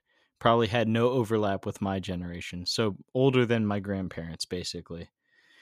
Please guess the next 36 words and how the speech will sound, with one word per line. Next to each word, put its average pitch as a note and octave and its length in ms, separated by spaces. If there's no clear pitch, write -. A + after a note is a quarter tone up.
And G2+ 180
he, A#2 460
but B2+ 220
it B2 40
was, A#2+ 220
it C3 100
was, A2 320
it A#2+ 100
was A#2 140
almost A#2+ 320
like A2+ 160
he A2+ 140
was G2+ 380
from B2 320
the G#2 60
same A#2 400
area A2+ 300
of G#2 40
the G#2 80
country, F#2+ 540
but A2 240
I A#2+ 120
don't C3 140
know B2+ 100
how, A2+ 420
how A#2 320
I G#2+ 120
could G2+ 180
tell. F#2+ 300
He G2 280
was, A2 280
but A#2 160
he A2+ 140
said A#2+ 260
to A2 60
me, F#2+ 280